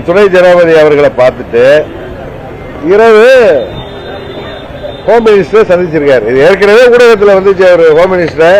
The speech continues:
அவரை அழைத்திருக்கிறாரு, அதுக்காக போறாருன்ட்டு. இதுக்கு எதுக்கு இவ்வளோ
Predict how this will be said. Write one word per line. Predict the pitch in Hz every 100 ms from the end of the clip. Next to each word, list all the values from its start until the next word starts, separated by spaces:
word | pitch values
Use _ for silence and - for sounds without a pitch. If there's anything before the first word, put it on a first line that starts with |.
| 175
அவரை | 165 160 147 139 - - - - - - - - -
அழைத்திருக்கிறாரு, | 180 175 170 147 143 139 127 143 127 - - - - - 156
அதுக்காக | 170 151 185 196
போறாருன்ட்டு. | 156 175 156 131 113 127 123 - 175
இதுக்கு | 240 214 220 247
எதுக்கு | 311 294 277
இவ்வளோ | 226 277